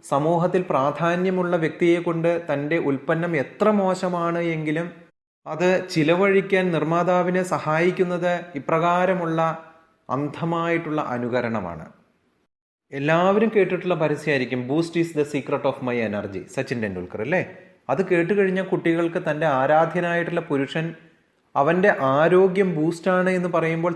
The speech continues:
തനിക്കും അപ്രകാരം ആകണമെന്നുള്ള ആഗ്രഹത്തോടു കൂടി ബൂസ്റ്റ്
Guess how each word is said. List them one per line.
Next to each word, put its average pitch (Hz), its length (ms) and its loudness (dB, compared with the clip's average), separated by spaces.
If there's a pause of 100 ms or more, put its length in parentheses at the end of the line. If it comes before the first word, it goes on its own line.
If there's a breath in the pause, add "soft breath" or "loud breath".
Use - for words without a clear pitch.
(100)
തനിക്കും 156 360 0
അപ്രകാരം 165 680 0
ആകണമെന്നുള്ള 170 1120 0 (200)
ആഗ്രഹത്തോടു 165 760 2
കൂടി 165 240 0
ബൂസ്റ്റ് 156 420 -4